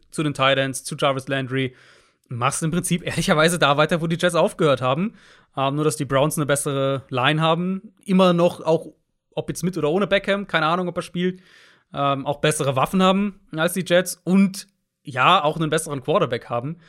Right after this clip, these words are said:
Äh, insofern, ich will ja eine Antwort sehen von Cleveland und ich glaub ehrlich gesagt, dass wir sie auch bekommen.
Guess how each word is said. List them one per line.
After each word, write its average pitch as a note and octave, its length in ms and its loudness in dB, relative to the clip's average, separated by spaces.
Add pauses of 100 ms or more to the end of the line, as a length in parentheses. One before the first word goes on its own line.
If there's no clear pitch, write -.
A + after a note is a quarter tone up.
(440)
Äh, B2 280 -4
insofern, C3 640 -2 (960)
ich F3 280 -4
will G#3+ 120 2
ja A#3 80 4
eine F3 120 4
Antwort G3+ 280 0
sehen G#3 200 0
von F3+ 140 -2
Cleveland G#3 480 -2 (180)
und D#3 140 -2
ich D#3 120 -2
glaub D3+ 240 0
ehrlich C#3+ 180 -4
gesagt, C#3+ 180 -4
dass C#3+ 140 -8
wir C3 60 -10
sie B2 140 -6
auch A#2 120 -6
bekommen. A#2+ 340 -10